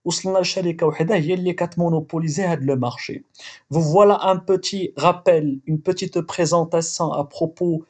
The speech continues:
tout simplement, du régime de monopole. J'espère que vous en avez profité. N'hésitez, n'hésitez surtout pas, encore une fois, à partager la vidéo, à, à, à liker surtout la chaîne, et, euh, à bientôt.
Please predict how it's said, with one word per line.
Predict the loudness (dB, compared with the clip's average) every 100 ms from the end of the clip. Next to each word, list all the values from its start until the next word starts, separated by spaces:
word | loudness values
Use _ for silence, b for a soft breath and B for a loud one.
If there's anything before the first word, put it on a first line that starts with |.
| _ -8
tout | -4
simplement, | -2 -2 0 2 4 2 -2 b b -2
du | 0
régime | 2 0 2 2
de | 2
monopole. | 2 4 2 0 0 0
J'espère | 2 -2 0 -2 0
que | 0
vous | 2 2
en | 2 2
avez | 2 0
profité. | -4 -4 -4 -4 -6 0 0 0 B B B
N'hésitez, | 0 4 2 0 -4
n'hésitez | -2 -2 0 0
surtout | 0 -4 -4 -2
pas, | 2 2
encore | 4 0
une | 0 0
fois, | 0 2
à | 2
partager | 0 -2 0 0 2 2
la |
vidéo, | 2 0 2 4 4 2 -4 B B 0
à, | 4 6 6 6
à, | 6 6 4
à |
liker | 6 6 4 0 -2 -2
surtout | -4 -2 2
la | 4 4 4
chaîne, | 4 4 2 B B B B
et, | 0 4 6 8
euh, | 6 4 4
à | 4
bientôt. | 6 4 4 -2